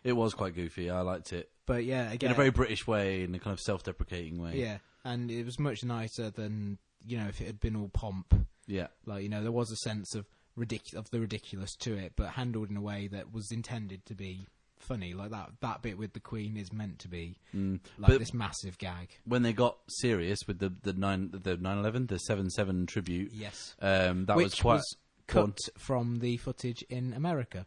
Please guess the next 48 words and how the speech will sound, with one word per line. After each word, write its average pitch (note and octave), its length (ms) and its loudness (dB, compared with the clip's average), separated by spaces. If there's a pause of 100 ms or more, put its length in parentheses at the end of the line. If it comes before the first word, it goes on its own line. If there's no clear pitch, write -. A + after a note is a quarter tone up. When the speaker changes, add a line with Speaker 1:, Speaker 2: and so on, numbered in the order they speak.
Speaker 1:
Bastards. D#2 560 4
Speaker 2:
Uh, G#2+ 320 -2
in A2+ 120 -4
order A2+ 240 -2
to - 140 -6
have A#2 120 -2
an A2+ 80 -4
interview A2+ 380 -2
with A2 80 -4
Michael A2+ 280 -6
Phelps, B2 380 -4
I G2 60 -4
believe. F#2 340 -6
Speaker 1:
Yeah, F#2+ 240 4
I'd F#2 220 0
probably E2 260 8
rather E2 220 0
hear E2 140 -2
from E2 200 -8
him. E2 220 -6 (100)
Speaker 2:
<laughs> B2+ 80 -2
Speaker 1:
That, - 460 6
that G2 340 4
pothead, G2 580 8 (480)
um, G2 540 4
than, G2+ 380 2 (100)
yeah, G#2+ 220 4
that, A2+ 260 0
that B2 360 0
tribute F#2+ 360 -2
was F2 160 -2
very F2 460 0 (120)
moving F#2+ 240 2
Speaker 2:
Moving, F2 260 0
Speaker 1:
and F2+ 120 0
Speaker 2:
yeah. F#2 60 0
Speaker 1:
very F2+ 340 2
nice, F2 460 -2
and F2+ 120 -2
they F2+ 80 -2
did E2+ 180 -6
it D2+ 60 -6
with E2+ 140 -6
a, E2+ 80 -6 (220)
to F#2+ 120 -6
Abide E2+ 320 0
With E2 120 -4
Me. E2+ 260 -2